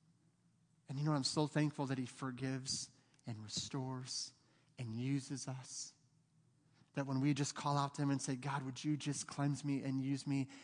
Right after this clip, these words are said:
and turn me from that?" He says, "I will." And He picks us up and He sets us on our way. But here's the thing. We have to be guarded against a culture that wants to pull us right back down.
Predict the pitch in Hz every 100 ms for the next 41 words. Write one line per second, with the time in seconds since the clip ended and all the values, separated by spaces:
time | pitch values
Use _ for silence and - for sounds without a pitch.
0 | - - _ 135 - - 156 147 131 135
1 | 123 120 113 123 - 135 - 131 - -
2 | 135 135 127 123 127 123 - 165 - 165
3 | - 180 - - _ _ _ _ _ _
4 | _ _ _ 127 120 - 156 - 151 143
5 | 135 127 127 113 110 - - - 135 -
6 | 143 139 131 135 117 113 - - 143 120
7 | 143 - 139 143 123 139 151 131 117 110
8 | 110 _ _ _ 139 135 123 - _ -
9 | 147 139 151 135 135 131 - 127 - 156
10 | 143 - 139 151 - 147 135 - 151 -
11 | 160